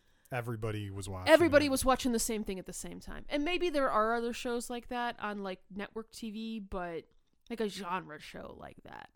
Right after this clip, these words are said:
Speaker 2: where everybody was like, "This is must watch. I wanna talk about it after."
Speaker 1: Yeah.
Speaker 2: And we don't really get that anymore.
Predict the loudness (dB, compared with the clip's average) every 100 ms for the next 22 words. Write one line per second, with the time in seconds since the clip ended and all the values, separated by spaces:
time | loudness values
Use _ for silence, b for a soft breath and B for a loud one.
0 | -20 _ _ _ _ _ -4 -2 0 0
1 | 0 0 0 -2 -6 -8 -6 -6 -6 -6
2 | -4 -4 -4 -6 -6 -4 -6 -6 -10 -14
3 | -14 -18 -20 _ -14 -14 -12 0 4 4
4 | 4 2 2 0 -2 -4 -4 -4 -2 -4
5 | -8 b b b -4 -2 0 0 4 4
6 | 4 0 -2 -4 -6 -12 -16 -18 -18